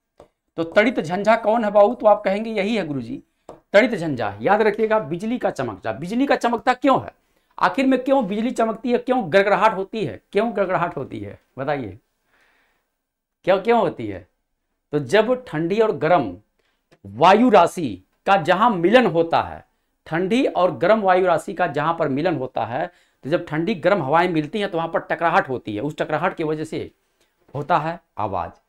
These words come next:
"सर, इस बार एसएससी जीडी की वैकेंसी कितनी आएगी?" ये या-, याद रखिएगा, लगभग एक लाख के आसपास आएगी और आपको उसमें से एक सीट आपको लेना है, पक्का करना है, है ना, इस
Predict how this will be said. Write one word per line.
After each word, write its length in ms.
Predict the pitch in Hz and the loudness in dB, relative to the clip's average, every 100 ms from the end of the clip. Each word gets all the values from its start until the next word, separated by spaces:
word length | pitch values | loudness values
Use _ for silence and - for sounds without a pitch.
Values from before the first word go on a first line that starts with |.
| _ _ | _ _
"सर, 220 | 170 175 | -4 -2
इस 220 | 180 151 | -4 -8
बार 260 | 139 123 - | -4 -4 -6
एसएससी 340 | 120 131 123 | -12 -14 -12
जीडी 260 | 139 127 135 | -12 -10 -10
की 80 | 131 | -10
वैकेंसी 440 | 117 107 110 110 | -10 -10 -12 -12
कितनी 300 | 107 104 110 | -14 -12 -10
आएगी?" 320 | 95 87 87 87 _ _ _ _ | -10 -12 -16 -20 _ _ _ _
ये 120 | - 143 | -4 0
या-, 160 | 156 | 2
याद 280 | 151 160 175 | 4 4 4
रखिएगा, 340 | 165 160 160 | 2 0 -2
लगभग 380 | 156 143 135 147 | 0 -2 -2 -4
एक 220 | 139 156 | -2 -2
लाख 220 | 147 135 - | -2 -4 -2
के 80 | |
आसपास 400 | 131 123 - 127 | -4 -4 -6 -6
आएगी 260 | 120 135 139 | -6 -6 -4
और 100 | 131 | -2
आपको 300 | 127 123 123 | -4 -4 -12
उसमें 340 | 120 113 139 | -12 -8 -8
से 220 | 143 139 - 127 | -8 -10 -12 -2
एक 340 | 160 208 208 | 6 6 6
सीट 460 | 120 - 156 160 - - | -2 -2 -6 -6 -8 -4
आपको 340 | 131 160 151 | -2 -2 -2
लेना 280 | 117 104 92 | -4 -4 -8
है, 100 | 87 - | -10 -6
पक्का 260 | 139 - | -4 -4
करना 300 | 131 98 92 | -6 -6 -12
है, 200 | 87 82 - _ _ _ _ - | -14 -18 -20 _ _ _ _ -10
है 60 | 117 | -6
ना, 140 | 190 - | -4 -4
इस 320 | 156 - - | -10 -10 -18